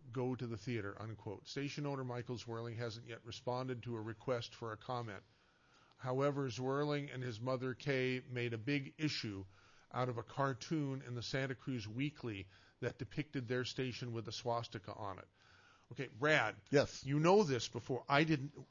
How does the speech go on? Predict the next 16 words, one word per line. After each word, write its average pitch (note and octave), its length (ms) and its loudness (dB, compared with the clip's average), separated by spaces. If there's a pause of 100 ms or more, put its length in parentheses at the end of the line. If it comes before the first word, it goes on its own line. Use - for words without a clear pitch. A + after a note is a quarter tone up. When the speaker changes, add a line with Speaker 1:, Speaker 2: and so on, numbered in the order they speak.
Speaker 1:
neither F3 360 6
I D#3 440 8
nor D3 260 8
Mom C3+ 500 4
made A#2+ 460 2
a, A#2 340 0
a A2+ 60 -4
big A#2 260 0
deal A#2+ 240 2
out A2 160 2
of F#2+ 100 -2
that. F#2+ 240 -4 (140)
That A#2+ 180 4
is A2 140 0
not C3+ 360 6
true C3 440 4